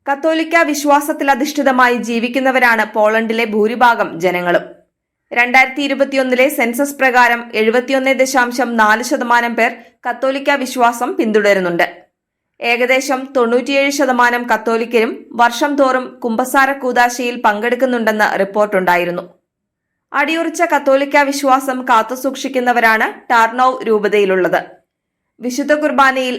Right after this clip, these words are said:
അറുപത്തിയൊന്ന് ദശാംശം അഞ്ച് ശതമാനം പങ്കാളിത്തമുള്ള രൂപത കൂടിയാണ് ടാർണോ. മറ്റു രൂപതകളിലും സമാന സാഹചര്യമുണ്ട്. ഈ വർഷം തിരുപ്പട്ടം സ്വീകരിക്കുന്നവരിൽ അറുപത്തിയേഴ് നവവൈദികർ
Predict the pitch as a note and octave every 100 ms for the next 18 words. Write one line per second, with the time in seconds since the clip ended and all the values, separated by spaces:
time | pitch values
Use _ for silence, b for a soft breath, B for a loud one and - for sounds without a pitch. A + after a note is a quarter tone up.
0 | - G#3+ G#3+ B3 C4 B3+ B3 B3+ C4 A#3+
1 | A#3+ A3+ - G#3 G#3+ C4 A#3+ A#3 A#3 A#3
2 | A3 G#3 G#3+ A3 A3+ A#3+ A3+ A3 - -
3 | B3 C4 C#4 C#4+ C4+ C4 A3+ G#3 A4 -
4 | G3+ F3+ F3+ F#3 - - _ _ _ -
5 | C#4 C#4+ E4+ E4+ D#4+ D#4+ D4+ D4 C#4+ C#4+
6 | - C#4 A#3 A3+ A#3 C4+ A3+ G#3 G3+ G#3+
7 | A3 F#3 F3 - - _ _ _ _ -
8 | B3 C#4 C4+ C#4 B3+ B3 - - B3 B3
9 | C#4 C#4 C#4 C#4+ C4 C4 C4+ B3+ B3 B3
10 | B3 A#3 A3 G#3+ A#3+ C4 B3+ B3 A3 G#3+
11 | B3 B3 A#3 A#3 A#3